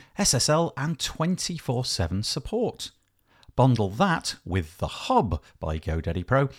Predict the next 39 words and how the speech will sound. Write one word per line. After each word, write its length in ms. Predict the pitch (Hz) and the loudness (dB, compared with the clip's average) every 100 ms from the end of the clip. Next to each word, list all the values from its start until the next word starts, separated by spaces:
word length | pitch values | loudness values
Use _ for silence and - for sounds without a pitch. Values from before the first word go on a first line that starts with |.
| - | -8
to 180 | - 226 | -2 0
unlock 320 | 180 131 135 | 2 2 0
more 320 | 92 113 170 | 0 0 0
free 220 | - 156 | -2 0
benefits 440 | 139 139 143 139 - | 4 4 2 -2 -2
to 100 | 160 | 2
manage 260 | 139 143 92 | 2 2 0
multiple 460 | 87 92 - 127 | -2 -2 -6 -6
sites 360 | - 123 127 - | 0 2 2 2
in 140 | 127 | 4
one 180 | 123 123 | 6 4
place, 380 | 131 175 - - - - | 4 2 0 -8 -14 -6
invoice 380 | 87 101 131 127 | -2 2 2 2
clients, 480 | - 131 175 - - - _ - | 2 2 2 -2 -10 -14 _ -10
and 80 | 80 | -6
get 180 | 90 - | -6 -6
thirty 420 | - 170 - 175 | 0 0 -2 -6
percent 540 | 165 - 214 170 - - _ _ _ - | -6 -4 -2 -4 -6 -14 _ _ _ -10
off 180 | - | -6
new 200 | 80 120 | 0 0
purchases. 760 | - 170 208 214 - 180 107 - _ _ _ _ _ _ | 2 0 0 -4 0 2 2 -2 _ _ _ _ _ _
You 160 | 104 151 | 0 2
can 180 | 175 170 | 2 0
find 400 | - 170 185 180 | 0 0 2 0
out 180 | 170 - | 0 2
more 300 | 139 170 - _ | 0 0 -6 _
by 100 | 104 | -2
using 380 | 101 110 98 90 | 0 -2 0 -2
our 100 | 90 | -2
special 380 | - - - 82 | -2 -4 -2 -2
link, 340 | 95 92 - | -2 -4 4
go 380 | 139 143 147 139 _ _ - | 6 8 4 -2 _ _ -4
dot 220 | 190 - | -4 0
me 360 | 95 95 92 - _ - | 0 0 -2 -8 _ -10
forward 300 | 254 151 - | -4 -2 -2
slash 340 | 82 - - | -6 -8 -8
W 380 | 80 80 76 76 | -6 -6 -6 -8
P 240 | - 82 | -6 -8
builds. 600 | 80 135 160 160 - - | 0 0 2 -2 -4 -6